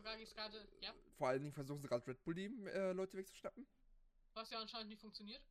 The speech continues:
Speaker 1: Ähm,
Speaker 2: Gut, dazu muss, muss man sagen, wie viel wird wohl Red Bull bieten, damit das nicht passiert.
Speaker 1: Ja, absolut.
Speaker 2: Also die werden den, die werden den astronomische, augenwässernde astronomische Gehälter und Zusagen und
Speaker 1: Mhm.
Speaker 2: alles Bonusse anbieten.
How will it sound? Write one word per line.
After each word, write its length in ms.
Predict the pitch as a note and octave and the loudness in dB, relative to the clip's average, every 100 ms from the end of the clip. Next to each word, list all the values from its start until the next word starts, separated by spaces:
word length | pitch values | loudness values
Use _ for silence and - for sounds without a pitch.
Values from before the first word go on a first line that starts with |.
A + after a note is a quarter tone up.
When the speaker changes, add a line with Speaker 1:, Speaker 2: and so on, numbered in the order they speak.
| - - - - - - - | -20 -20 -20 -20 -20 -20 -10
Speaker 1:
Ähm, 260 | G3 G2 C#3+ | -6 -2 4
Speaker 2:
Gut, 280 | D#3 D#3 F#3 | 4 4 4
dazu 240 | C#3+ D#3 | 4 4
muss, 180 | D3+ - | 0 0
muss 400 | D3 C#3 D3+ D3+ | -2 -2 -4 -2
man 120 | C#3+ | 0
sagen, 400 | C#3 C#3 D3 D3+ | 6 8 8 4
wie 120 | C#3 | 0
viel 200 | C#3 D3 | 2 4
wird 160 | C#3 C3+ | 4 4
wohl 200 | C3+ B2+ | 4 6
Red 140 | B2+ - | 6 4
Bull 120 | B2+ | 0
bieten, 240 | C3 - | 0 -2
damit 220 | B2 A#2 | -2 0
das 140 | B2+ - | -2 -6
nicht 140 | B2 | -10
passiert. 340 | - - A2+ - _ _ _ _ _ _ | -8 -4 -4 -4 _ _ _ _ _ _
Speaker 1:
Ja, 160 | G#3 G3 | -8 -8
absolut. 360 | - - F3 B2 | -8 -14 -4 0
Speaker 2:
Also 160 | C3 | 2
die 120 | B2+ C3+ | 4 8
werden 200 | D3+ C#3+ | 8 8
den, 300 | C#3 F#2 - | 2 0 -14
die 220 | A2 B2+ | -6 2
werden 200 | C3+ D3 | 6 8
den 160 | C#3+ C3 | 6 4
astronomische, 760 | C#3 - C#3 C#3+ D#3+ D#3 D#3+ - | 4 4 2 4 4 2 -2 -2
augenwässernde 1200 | C#3+ E3 G3 G3 F3+ - C#3+ E3 - D3+ D3 C#3+ C3+ | 8 10 10 6 -2 -2 0 2 2 2 4 4 4
astronomische 440 | D3 C#3+ D#3 D3+ | 0 -2 -6 -6
Gehälter 480 | C3 C3+ D#3 F3+ D3 | -4 2 4 4 2
und 200 | B2+ C3 - - | 2 0 -4 -8
Zusagen 460 | F3 D#3 B2+ B2 | -4 4 6 6
und 60 | G#2+ | 2
Speaker 1:
Mhm. 40 | |
Speaker 2:
alles 240 | A#2 A#2+ - | 2 2 0
Bonusse 460 | D3 F3+ D#3+ - - | 4 4 4 0 -2
anbieten. 840 | A#2 A2+ A2+ C3+ A#2+ - C#3+ | -2 -6 -8 -12 -14 -8 -6